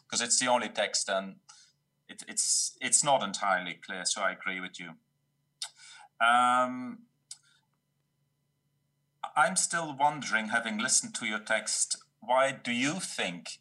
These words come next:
he went for the Neoplatonic sources rather than Aristotle, if it wasn't for the apodictic element? Um, so that, that, that's one question.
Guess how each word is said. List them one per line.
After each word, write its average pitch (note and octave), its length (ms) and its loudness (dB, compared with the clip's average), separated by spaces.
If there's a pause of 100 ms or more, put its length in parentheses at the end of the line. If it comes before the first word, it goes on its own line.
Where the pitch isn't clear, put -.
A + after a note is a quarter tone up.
he A2 260 -6
went G2+ 240 2
for - 140 -8
the F#2+ 80 -8
Neoplatonic G2+ 760 -4
sources - 800 -2
rather G2+ 240 0
than F#2+ 240 -2
Aristotle, F#2 680 0 (760)
if G#2 140 -6
it F#2+ 140 -10
wasn't G#2+ 260 0
for A2 80 -8
the - 160 -6
apodictic G2+ 800 -4 (240)
element? F#2 500 -4 (680)
Um, G2 560 2
so - 140 -4
that, C3 180 2
that, B2 120 -4
that's C3+ 220 4
one C3 200 2
question. B2 580 -2